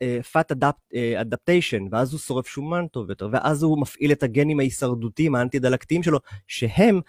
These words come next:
הבסיס, שאולי נדבר על זה, לכל הנושא של האריכות חיים, אחרי זה.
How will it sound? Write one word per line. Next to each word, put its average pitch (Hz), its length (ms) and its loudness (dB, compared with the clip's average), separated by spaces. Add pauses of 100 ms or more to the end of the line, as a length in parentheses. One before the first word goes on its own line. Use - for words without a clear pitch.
(160)
הבסיס, 127 580 0
שאולי 135 240 2
נדבר 151 320 4
על 165 100 4
זה, 131 200 2 (380)
לכל 123 280 2
הנושא 160 320 2
של 139 240 0
האריכות 120 720 -2
חיים, 101 320 0 (120)
אחרי 104 280 -2
זה. 95 120 -8